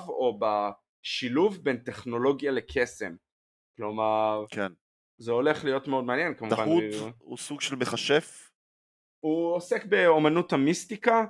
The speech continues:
Speaker 1: אבל מצד שני הוא אומן באקדחים, יש לו, הוא יורה בשני אקדחים, וכן,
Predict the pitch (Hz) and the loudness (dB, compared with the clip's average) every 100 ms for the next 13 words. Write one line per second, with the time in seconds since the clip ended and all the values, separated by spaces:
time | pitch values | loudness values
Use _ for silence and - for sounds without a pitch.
0 | - _ _ 127 131 127 123 127 151 - | -6 _ _ 2 6 6 4 4 2 2
1 | 139 143 135 123 117 - 127 127 131 127 | 0 4 4 4 2 0 4 6 6 4
2 | 123 107 104 - 170 165 127 117 117 110 | 2 0 -6 -4 -2 0 -2 -4 -6 -4
3 | 107 107 104 107 117 104 - 117 107 110 | -4 -4 -4 -2 -4 -6 -12 -12 -12 -14
4 | - 196 139 117 113 - - _ 156 214 | -14 -12 -10 -8 -8 -8 -14 _ -20 -20